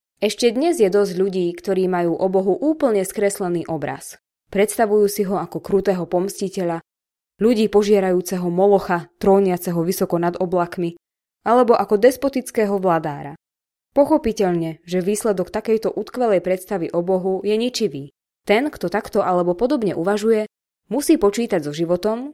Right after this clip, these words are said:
ktorý je poznačený temnom a zmätkom, strachom a ukracovaním každého druhu. Inými slovami, na sebe a vo svojom živote zažijete to, čo vytvára podstatu vašej viery v Boha. Od toho závisí,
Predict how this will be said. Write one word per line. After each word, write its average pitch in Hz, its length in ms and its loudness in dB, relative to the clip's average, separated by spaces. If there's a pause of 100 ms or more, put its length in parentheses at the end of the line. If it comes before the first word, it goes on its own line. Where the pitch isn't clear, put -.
ktorý 185 400 2
je - 20 -6
poznačený 185 720 -2
temnom 208 420 0
a 180 140 -8
zmätkom, 190 560 -4 (320)
strachom 240 720 -2
a - 240 -8
ukracovaním 190 800 -2
každého 214 560 0
druhu. 151 320 -6 (680)
Inými 180 360 2
slovami, 180 640 -6 (160)
na 208 160 -2
sebe 269 400 0
a - 160 -12
vo 202 100 -4
svojom 214 460 0
živote 202 400 -2
zažijete 180 560 -4
to, 185 240 -8 (460)
čo 170 160 -6
vytvára 202 480 0
podstatu 190 640 -6
vašej 208 480 -4
viery 170 240 0
v 151 80 -10
Boha. 143 300 -10 (800)
Od 269 160 -2
toho 311 240 4
závisí, 202 720 -2